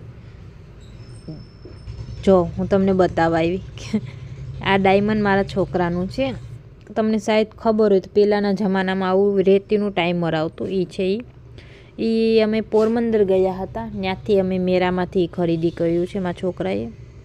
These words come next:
ને પોરબંદરના મેરાના પણ વીડિયોઝ જોતા હોય તો જરૂરથી મને કમેન્ટ કરજો, હું જરૂરથી મૂકીશ. ને ત્યાં જ બાદ આપણે સરસ મજાનો પ્લેટફોર્મમાંથી સરસ પોતું મારી દેશું. હું પહેલાં ઘરમાં પોતું માર્યા પહેલાં છે ને પ્લેટફોર્મ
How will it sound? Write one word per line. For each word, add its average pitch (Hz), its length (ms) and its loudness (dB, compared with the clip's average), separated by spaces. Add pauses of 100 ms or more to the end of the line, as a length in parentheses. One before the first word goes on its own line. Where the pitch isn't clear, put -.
(1080)
ને 196 120 -2 (140)
પોરબંદરના 226 520 4
મેરાના 220 400 4
પણ 233 160 0
વીડિયોઝ 202 480 4
જોતા 269 300 4
હોય 180 200 4
તો 175 120 -6
જરૂરથી 202 440 0
મને 180 220 -2
કમેન્ટ 180 380 -2
કરજો, 208 280 0
હું 220 80 0
જરૂરથી 190 480 2
મૂકીશ. 175 380 -4 (920)
ને 185 120 2
ત્યાં 214 260 4
જ 196 80 -2
બાદ 185 240 4
આપણે 175 240 0
સરસ 214 360 0
મજાનો 190 320 0
પ્લેટફોર્મમાંથી 190 760 0
સરસ 202 440 -2
પોતું 196 340 0
મારી 202 280 2
દેશું. 202 420 0 (720)
હું 220 120 0
પહેલાં 233 320 2
ઘરમાં 208 360 2
પોતું 214 320 -2
માર્યા 202 260 2
પહેલાં 196 240 2 (420)
છે 254 140 -2
ને 202 160 0 (240)
પ્લેટફોર્મ 208 460 2